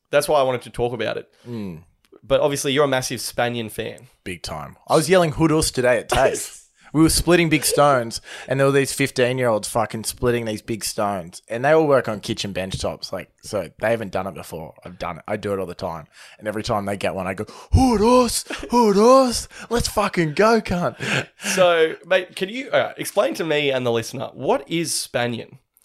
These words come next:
Speaker 2: Well, Spanian is an Australian rapper that, um, is
Speaker 1: So
Speaker 2: a
Speaker 1: I didn't, I was reading about him today. I didn't know he was a rapper.
Speaker 2: He's not a very good rapper.
Speaker 1: I thought he got famous just on TikTok.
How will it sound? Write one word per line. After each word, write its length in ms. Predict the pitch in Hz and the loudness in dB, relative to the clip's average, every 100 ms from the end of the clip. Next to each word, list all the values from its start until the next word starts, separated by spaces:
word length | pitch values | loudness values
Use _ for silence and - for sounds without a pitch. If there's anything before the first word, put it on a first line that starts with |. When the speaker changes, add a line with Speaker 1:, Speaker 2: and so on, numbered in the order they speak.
| - _ - | -20 _ 0
Speaker 2:
Well, 160 | 120 | 2
Spanian 500 | 113 - 147 170 156 | 2 2 2 2 0
is 140 | 135 113 | -2 -2
an 60 | 117 | -2
Australian 420 | - 120 110 104 | 0 0 0 0
rapper 440 | 95 95 - 87 | -2 -2 -2 -4
that, 180 | 87 95 | -2 -2
um, 260 | 95 87 82 | -2 -4 -6
is 80 | 120 | 2
Speaker 1:
So 160 | 165 196 | 4 4
Speaker 2:
a 40 | |
Speaker 1:
I 140 | 185 | 2
didn't, 320 | 262 277 269 - | -2 -4 -8 -6
I 180 | 143 143 | -6 -2
was 120 | 190 202 | -2 -2
reading 160 | 175 | -2
about 160 | 170 151 | 0 -2
him 80 | 139 | -2
today. 240 | 135 123 - | -2 -2 -2
I 120 | 185 | -4
didn't 200 | 247 226 | -2 -2
know 100 | 185 | 0
he 120 | 175 | 0
was 100 | 156 | -2
a 80 | 127 | -6
rapper. 340 | 120 139 - - | -6 -8 -10 -6
Speaker 2:
He's 160 | 120 139 | -2 4
not 140 | 175 | 6
a 40 | |
very 200 | 135 117 | 6 4
good 100 | 101 | 2
rapper. 280 | 87 73 - | -2 -4 -4
Speaker 1:
I 100 | - | -2
thought 180 | 196 247 | 0 0
he 60 | 262 | 0
got 160 | 220 | 0
famous 540 | - 147 151 147 - - _ _ _ 123 | 0 -2 0 -4 -6 -12 _ _ _ -20
just 320 | - 135 - | -4 -4 -2
on 160 | 123 110 | -2 -4
TikTok. 560 | - 160 - 113 - - | -6 -8 -8 -10 -12 -18